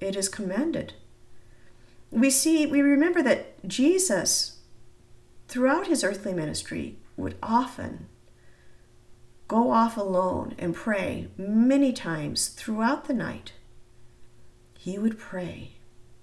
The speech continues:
And if Jesus needed to pray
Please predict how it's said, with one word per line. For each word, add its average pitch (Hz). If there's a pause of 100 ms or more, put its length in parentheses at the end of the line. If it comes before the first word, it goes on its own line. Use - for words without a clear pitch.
(1200)
And 160
if -
Jesus -
needed -
to -
pray -